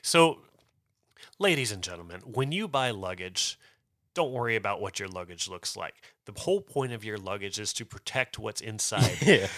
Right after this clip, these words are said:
Speaker 1: against the throwers,
Speaker 2: Might
Speaker 1: against
Speaker 2: as
Speaker 1: the
Speaker 2: well buy
Speaker 1: baggage
Speaker 2: a Pelican
Speaker 1: handlers.
Speaker 2: case.
Speaker 1: Yeah, <laughs>
Speaker 2: <laughs>
Speaker 1: exactly. Exactly. So, um, don't worry if it gets scratched. That meant it protects your stuff,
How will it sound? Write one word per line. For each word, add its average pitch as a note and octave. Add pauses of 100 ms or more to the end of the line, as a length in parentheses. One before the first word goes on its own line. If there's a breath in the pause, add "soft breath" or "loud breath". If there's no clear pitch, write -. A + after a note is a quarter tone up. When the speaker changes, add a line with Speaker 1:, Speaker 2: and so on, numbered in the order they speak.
(120)
Speaker 1:
against B2+ (180)
the B2
throwers, G2+
Speaker 2:
Might B2
Speaker 1:
against C#3+
Speaker 2:
as C#3
Speaker 1:
the C#3+
Speaker 2:
well C#3
buy B2+
Speaker 1:
baggage A#2+
Speaker 2:
a -
Pelican G#2+
Speaker 1:
handlers. G2
Speaker 2:
case. F2
Speaker 1:
Yeah, C3+
<laughs> -
Speaker 2:
<laughs> -
Speaker 1:
exactly. C#3+ (400 loud breath)
Exactly. A2+
So, G#2+
um, G2+
don't F3+
worry E3+
if D3+
it D3+
gets C#3
scratched. C3+
That B2+
meant B2
it G#2+
protects -
your G#2
stuff, -